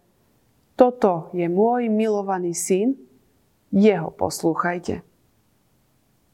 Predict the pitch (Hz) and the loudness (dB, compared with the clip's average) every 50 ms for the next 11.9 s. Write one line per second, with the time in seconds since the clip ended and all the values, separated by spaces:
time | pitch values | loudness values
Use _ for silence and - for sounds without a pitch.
0 | _ _ _ _ _ _ _ _ _ _ _ 196 190 220 247 240 240 233 233 226 | _ _ _ _ _ _ _ _ _ _ _ 2 4 6 6 4 4 2 0 0
1 | 208 208 208 240 233 202 214 202 185 185 - - - - - - _ _ - - | 0 0 0 -2 0 0 0 -2 -2 -4 -8 -16 -20 -20 -20 -20 _ _ -2 0
2 | - 226 240 269 277 247 220 220 240 247 262 262 254 247 240 220 226 220 220 220 | 2 4 4 4 4 2 2 2 2 2 0 0 0 -2 -2 -4 -4 -4 -4 -4
3 | 214 208 202 202 202 - 254 233 214 185 - - 233 - - 240 220 214 208 202 | -4 -6 -6 -6 -2 -2 0 2 2 2 0 -2 -6 -2 -2 -2 0 0 0 -2
4 | 202 202 190 202 190 - - 190 - - 240 240 233 220 - - 196 180 208 208 | -2 -4 -4 -4 -4 -4 -4 -4 -4 -4 -4 -4 -4 -6 -4 -2 -2 0 0 -2
5 | 214 214 214 196 185 202 175 165 165 - 202 196 202 220 226 226 226 - - - | -2 -2 -4 -4 -4 -4 -6 -6 -4 -4 -4 -4 -2 -4 -4 -6 -8 -8 -8 -8
6 | 190 - - - - 185 180 175 175 185 190 185 180 165 151 160 160 - - - | -8 -8 -8 -4 -2 -2 -2 0 -2 -4 -2 0 0 0 0 -2 -6 -10 -6 -4
7 | 175 180 175 - _ _ _ _ _ _ _ _ _ _ _ _ _ _ _ _ | -4 -6 -6 -8 _ _ _ _ _ _ _ _ _ _ _ _ _ _ _ _
8 | _ _ _ _ _ - - - 180 185 196 202 208 196 170 185 180 - - - | _ _ _ _ _ -10 0 2 2 4 4 2 0 0 0 -2 -2 -2 -2 -2
9 | 202 214 226 233 226 208 185 185 185 - 196 196 190 185 175 160 156 156 165 165 | -2 0 -2 -2 -2 -2 -4 -4 -6 -10 -6 -4 -2 0 0 0 -2 -2 -4 -6
10 | 160 - - 214 240 254 240 - - _ _ _ _ _ _ _ _ _ _ _ | -4 -4 -2 -2 -2 -2 -4 -8 -16 _ _ _ _ _ _ _ _ _ _ _
11 | - - 175 180 175 175 180 165 175 180 175 202 220 233 220 233 233 | -6 2 4 4 4 4 2 0 2 2 2 2 0 0 0 -2 -2